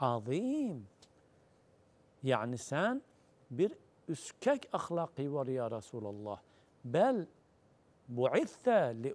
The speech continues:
ut-, li tutemmime özü buyurdu sallallahu aleyhi ve, ve bu'ithu li utemmime mekarimel ahlak. İzen bu Ali'l Ekber'de ne sıfatlar var imiş? Ve mantıka,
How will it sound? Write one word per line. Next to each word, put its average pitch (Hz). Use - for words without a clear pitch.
ut-, 151
li 139
tutemmime 131
özü 120
buyurdu 202
sallallahu 123
aleyhi 120
ve, 120
ve 123
bu'ithu 135
li 135
utemmime 156
mekarimel 113
ahlak. -
İzen 120
bu 127
Ali'l 123
Ekber'de 120
ne 143
sıfatlar 247
var 143
imiş? 95
Ve 147
mantıka, 160